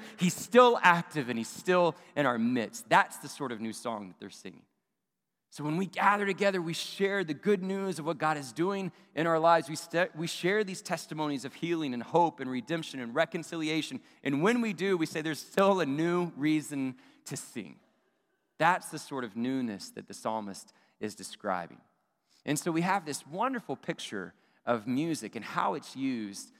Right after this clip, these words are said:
to, to evoke and to elicit this, this call towards praise and towards joy. Now, anytime you talk about music and, and its role in worship, I think it also needs to come with a word of caution because it's so powerful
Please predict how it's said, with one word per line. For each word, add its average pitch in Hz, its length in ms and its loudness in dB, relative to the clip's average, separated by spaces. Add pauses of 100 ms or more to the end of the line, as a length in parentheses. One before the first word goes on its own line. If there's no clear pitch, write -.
(220)
to, 135 120 -6
to 131 280 -8
evoke 131 600 -2
and 120 140 -8
to 127 160 -10
elicit 117 540 -8 (100)
this, 110 320 -10
this 107 160 -14
call 147 400 -2
towards - 320 -8
praise 120 580 -4 (260)
and 123 140 -4
towards 156 320 -6
joy. 127 340 -4 (240)
Now, 175 120 2
anytime 226 400 0
you 151 80 -4
talk - 440 0
about 135 320 0
music 117 440 -6 (760)
and, 120 160 -2
and 135 160 -2
its 135 180 -6
role 143 520 0
in 123 300 -8
worship, 139 420 -6
I 107 60 -4
think 135 200 -12
it 190 80 -6
also 139 320 -2
needs 135 220 -8
to 127 80 -12
come 110 340 -6
with 117 140 -8
a - 20 -8
word 107 200 -8
of 113 100 -16
caution 175 360 -4 (840)
because 143 460 -2
it's 143 280 -10
so - 440 2
powerful 95 720 -2